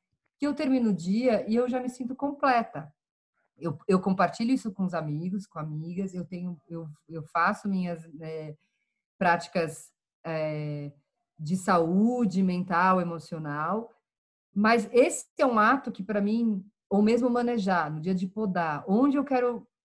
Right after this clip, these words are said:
iluminar, o que que eu quero iluminar dentro da minha vida quando eu faço uma poda. Eu tô trazendo sol pra a mandioca, mas eu também tô fazendo ciclar várias coisas de transmutação. Então, esse ritmo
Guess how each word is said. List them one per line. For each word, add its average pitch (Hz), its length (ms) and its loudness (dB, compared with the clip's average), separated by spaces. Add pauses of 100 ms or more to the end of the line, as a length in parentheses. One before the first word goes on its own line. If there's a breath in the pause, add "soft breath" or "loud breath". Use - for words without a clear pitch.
(260)
iluminar, 208 680 2
o 160 80 -6
que - 160 -8
que - 100 -8
eu 294 100 -2
quero 233 520 2
iluminar 190 720 -2
dentro 175 320 -10
da 165 100 -10
minha 165 180 -10
vida 185 440 -4
quando 185 220 -8
eu 190 100 -4
faço 180 280 -4
uma 180 120 -4
poda. 147 440 -6
Eu 151 120 -10
tô 185 100 -6
trazendo 180 380 -4
sol 190 540 0
pra 156 360 -2
a 156 40 2
mandioca, 170 680 2
mas 175 220 -4
eu 196 120 -2
também 220 400 -4
tô 254 140 -6
fazendo 190 460 -4
ciclar 196 760 -2 (500)
várias 226 420 4
coisas 240 260 -2
de 220 120 -6
transmutação. 226 800 -2
Então, 226 240 -2
esse 285 340 -2
ritmo 185 760 -2